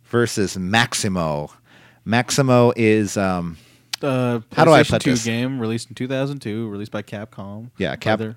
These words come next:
Speaker 1: yeah, this is the, the box of the game.
Speaker 2: Ghost of Glory.
Speaker 1: Like, literally, Grado's fighting the box of the game. Uh, <laughs> no, literally, Maximo is basically the best way to describe it, and the best way is Don Callis, uh, described him.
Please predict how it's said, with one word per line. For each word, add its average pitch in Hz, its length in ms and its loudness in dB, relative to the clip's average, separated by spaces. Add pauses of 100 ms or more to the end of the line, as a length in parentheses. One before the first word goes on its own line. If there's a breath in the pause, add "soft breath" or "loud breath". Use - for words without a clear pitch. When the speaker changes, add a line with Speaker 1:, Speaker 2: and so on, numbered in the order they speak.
Speaker 1:
yeah, 95 200 0
this 95 160 -4
is 101 120 -10
the, 90 360 -2
the 87 100 -8
box 95 360 -2
of 107 40 -8
the 110 60 -8
game. 90 320 -6
Speaker 2:
Ghost 110 240 -6
of 151 60 -4
Glory. 101 260 -6
Speaker 1:
Like, 101 160 0
literally, 107 400 2
Grado's 92 340 -2
fighting 92 280 -4
the 90 60 -10
box 82 280 -6
of - 40 -12
the 95 60 -10
game. 82 260 -10 (440 loud breath)
Uh, 120 320 4
<laughs> - 20 -4
no, 135 360 6
literally, 127 320 2
Maximo 151 520 0
is 120 200 -2
basically 135 400 0
the 123 80 0
best 120 260 2
way 139 80 2
to 123 80 -2
describe 107 400 0
it, 104 140 0
and 101 160 -4
the 95 200 -10
best 98 240 -4
way 95 120 -2
is 85 160 -6
Don 98 220 -2
Callis, 90 460 -6
uh, 80 120 -6
described 73 420 -8
him. 64 80 -14